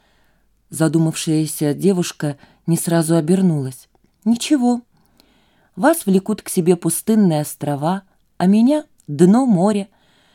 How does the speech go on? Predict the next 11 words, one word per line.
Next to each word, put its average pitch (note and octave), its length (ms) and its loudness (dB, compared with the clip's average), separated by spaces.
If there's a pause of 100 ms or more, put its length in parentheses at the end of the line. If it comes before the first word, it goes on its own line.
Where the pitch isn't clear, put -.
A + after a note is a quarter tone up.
(340)
Мне B3+ 140 4
тоже D4 280 2
кажется, D#3+ 520 -4
что - 220 -4
там A3+ 300 2
всегда G#3+ 400 -2
можно G#3+ 300 2
найти G3+ 340 0
интересное — G3 800 -2 (360)
сделать G3 420 0
открытие». E3 680 -4